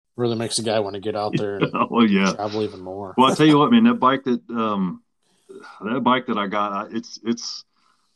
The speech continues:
Speaker 2: I love it, man. Like I said, I got it with the, with the one thirty-one. I was, um, I, I, I, I had,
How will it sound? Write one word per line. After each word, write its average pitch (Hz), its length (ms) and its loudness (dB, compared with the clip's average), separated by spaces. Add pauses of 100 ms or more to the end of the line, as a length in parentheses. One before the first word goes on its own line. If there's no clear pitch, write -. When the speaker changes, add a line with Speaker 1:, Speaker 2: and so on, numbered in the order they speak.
Speaker 2:
I 113 80 4
love 104 260 0
it, 80 100 -12
man. 95 420 -2
Like 101 160 -8
I 110 40 -2
said, 104 220 -2
I 101 240 -2
got 113 220 0
it - 120 -6
with 107 180 -8
the, 98 420 -2
with 95 100 -12
the 101 60 -4
one 110 180 0
thirty-one. 110 640 0 (100)
I 101 100 2
was, 98 260 0
um, 87 340 0 (540)
I, 90 260 -4 (100)
I, - 200 -4
I, 104 440 0
I 120 120 4
had, 117 220 2